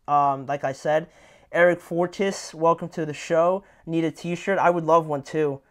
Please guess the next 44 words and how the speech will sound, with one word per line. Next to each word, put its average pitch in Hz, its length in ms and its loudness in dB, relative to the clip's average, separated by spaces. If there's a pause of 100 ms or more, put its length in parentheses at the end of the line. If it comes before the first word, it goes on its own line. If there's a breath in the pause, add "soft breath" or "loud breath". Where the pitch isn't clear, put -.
(140)
honestly. 156 680 -2 (220)
Um, 151 600 4 (480)
once 175 360 4
I 214 140 4
get 233 220 -2
one, 226 120 2
maybe 180 200 -2
you 175 100 0
could 170 160 -8
get 151 140 -2
one 151 140 -4
as 139 180 -6
well. 139 320 -2
But, 143 320 -2
um, 151 480 2 (140)
just - 240 -2 (300)
recapping 190 520 2
this 165 200 0
game 160 280 -2
here, 147 280 -4
saying 156 300 -2
the 147 80 -4
last 147 440 0 (320 soft breath)
few 190 260 -2
nuggets 160 460 2
here 156 100 -2
that 151 140 0
I 139 80 2
have 143 320 0
on 147 160 -2
the 139 80 -4
Ravens 147 540 -4
and, 139 320 -4
and 139 220 -4
the 135 60 -6
Bengals. 147 640 -4
Um, 139 420 0 (540 soft breath)
y-, 165 220 -4
you 170 80 0
know, 175 220 6
it, 160 120 -4 (140)
it's 165 160 -2
a 185 60 6
loss, 214 640 4